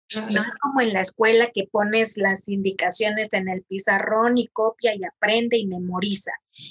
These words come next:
Speaker 2: En la casa es a través del ejemplo. Entonces, si el adulto, que es quien toma las decisiones, toma la batuta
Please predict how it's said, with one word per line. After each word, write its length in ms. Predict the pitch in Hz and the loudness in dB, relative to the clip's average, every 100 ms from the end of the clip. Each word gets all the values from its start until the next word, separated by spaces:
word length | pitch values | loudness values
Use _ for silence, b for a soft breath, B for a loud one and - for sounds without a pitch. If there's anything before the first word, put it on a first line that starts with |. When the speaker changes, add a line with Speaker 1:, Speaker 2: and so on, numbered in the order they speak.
| B | B
Speaker 2:
En 160 | - 220 | -4 -2
la 160 | 208 208 | 0 -2
casa 320 | 220 220 226 | -2 -2 -2
es 140 | 220 | -4
a 80 | 233 | -6
través 580 | - 180 175 220 247 - | -8 -10 -2 0 0 -2
del 180 | 190 180 | -6 -6
ejemplo. 560 | - - 175 _ 170 175 | -8 -12 -14 _ -12 -10
Entonces, 520 | 180 196 196 202 196 B B B | -6 -4 -4 -4 -6 B B B
si 220 | - 226 | -2 0
el 120 | 202 | 2
adulto, 580 | 185 185 214 269 - 185 - | 0 0 -2 -2 -2 -6 -6
que 100 | 175 | -10
es 100 | - | -6
quien 260 | 202 202 | -4 -2
toma 300 | 202 196 196 | -2 0 0
las 240 | 190 190 190 | 0 -2 -4
decisiones, 840 | 196 196 185 - 202 190 170 - - _ | -6 -6 -10 -6 -4 -4 -6 -14 -16 _
toma 460 | 202 196 202 214 226 | -2 0 0 -2 -2
la 180 | 226 214 | -2 -6
batuta 640 | 190 - - 233 - - | -8 -6 -2 0 -2 -10